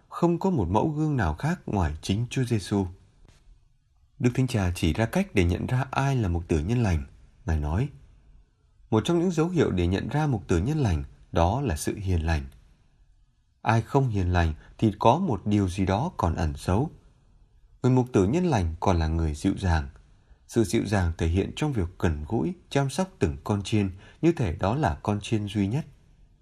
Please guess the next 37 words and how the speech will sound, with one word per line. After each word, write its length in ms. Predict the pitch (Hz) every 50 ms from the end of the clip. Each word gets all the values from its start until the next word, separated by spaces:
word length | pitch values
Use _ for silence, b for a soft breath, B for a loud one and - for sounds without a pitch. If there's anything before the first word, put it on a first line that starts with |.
| _ _ _ _ _
Và 240 | 101 92 82 73 73
sau 220 | - - - 147
một 160 | 147 120 90
ngày 160 | 90 90 90 85
làm 180 | 82 80 78
việc 220 | 80 87 82 78 92
mệt 140 | 87 85 -
mỏi, 260 | - 90 85 78 67 - b b b b b
người 120 | 110 113
chăn 220 | 104 - 175 180 180
chiên 240 | - - 185 175 175
trở 200 | - - 101 85
về 160 | 82 90 90 87
nhà 340 | 87 87 85 82 80 - B B B B
và 100 | - 95
phát 220 | - - 160 175 -
hiện 180 | 120 92 - - -
có 100 | - 147
một 180 | 156 143 92 - - -
con 280 | 117 123 127 127 113
bị 120 | 95 - -
lạc 280 | 87 85 76 - -
mất. 120 | 120 143 - - - - _ - - _ _ _ _ _ _ _ _ _ _
Ông 160 | - 127 127
liền 240 | 117 98 82 69 78 - -
ra 140 | 104 104 104
đi 200 | 104 113 113 113
tìm 240 | 117 - 101 85 69 73
nó 300 | 82 82 82 101 139 160 B B B B B
và 120 | - 101
vác 240 | 95 - 165 185 -
nó 160 | 135 131 156 160
trên 260 | - - 160 151 147
vai 280 | 143 151 147 143 147 143
đưa 220 | 139 143 165 165
về 180 | 147 120 98 82
nhà. 320 | 80 80 78 76 71 69